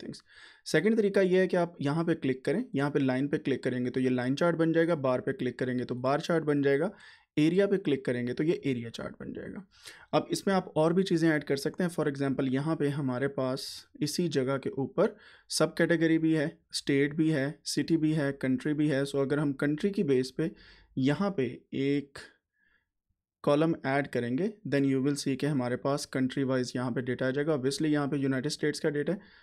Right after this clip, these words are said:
तो ये कैटेगरी हमारे पास नहीं इस तरीके से काम करेगी। तो मैं इसको उठा के साइड पे ले आता हूँ। यहाँ पे मैं सिटी का जो कॉलम है उसे ऐड करता हूँ और आप देखेंगे कि हमारे पास area chart by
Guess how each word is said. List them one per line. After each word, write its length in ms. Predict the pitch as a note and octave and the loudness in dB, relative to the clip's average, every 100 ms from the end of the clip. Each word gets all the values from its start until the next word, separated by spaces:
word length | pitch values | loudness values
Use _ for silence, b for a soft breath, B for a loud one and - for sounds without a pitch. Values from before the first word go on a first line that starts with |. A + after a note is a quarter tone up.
| B B - | B B -2
तो 200 | B2 B2 | -2 0
ये 160 | B2+ | -2
कैटेगरी 400 | C3 B2+ B2+ B2+ | -2 -2 0 0
हमारे 240 | C3+ B2+ B2 | 2 0 0
पास 240 | B2+ B2+ | -2 -2
नहीं 260 | B2+ C#3+ F3 | -2 0 0
इस 120 | D#3 | 0
तरीके 240 | D3 D3 D3 | -2 -2 -2
से 180 | E3 E3 - | -2 -4 -6
काम 220 | C#3+ C3+ | -4 -4
करेगी। 360 | C3+ C#3 C#3+ G#3 - b b b - | -2 -4 -2 -6 -8 b b b -8
तो 80 | |
मैं 120 | C3+ C3 | -4 -4
इसको 200 | - C3 | -2 -4
उठा 220 | B2+ B2 | -2 -4
के 120 | C3+ | -6
साइड 280 | C3 C3 C#3 | -6 -8 -2
पे 80 | D3+ | 0
ले 120 | D3+ | 2
आता 220 | D3+ G3 | 2 -2
हूँ। 160 | B3 - _ _ _ _ _ _ - - | -4 -8 _ _ _ _ _ _ -16 -4
यहाँ 300 | C3 C3 C#3 | 0 2 2
पे 100 | C3 | 0
मैं 100 | C3 | 0
सिटी 340 | B2+ - C3+ C#3+ | 0 -4 -4 -2
का 120 | C#3 | 0
जो 140 | C3 C3 | 0 -2
कॉलम 340 | B2 B2 B2+ | -2 0 0
है 80 | B2 | -2
उसे 180 | B2+ C#3 | -4 -4
ऐड 200 | B2 A#2+ | -4 -4
करता 280 | D3 D3+ G#3+ | -8 -4 -4
हूँ 120 | C4 B B B B | -4 B B B B
और 80 | B2+ | 0
आप 120 | C3+ | 0
देखेंगे 400 | B2+ B2+ D3+ C#3 | 0 -2 0 0
कि 80 | C3+ | 0
हमारे 300 | C#3+ B2+ A#2+ | 0 -2 -2
पास 320 | B2+ C3+ C3+ - | -2 -4 -4 -4
area 300 | C3 B2+ C3+ C3+ | -4 0 -2 -2
chart 340 | - B2+ C3 B2+ E3+ | -4 -2 -2 -4 -4
by 100 | B2+ | -2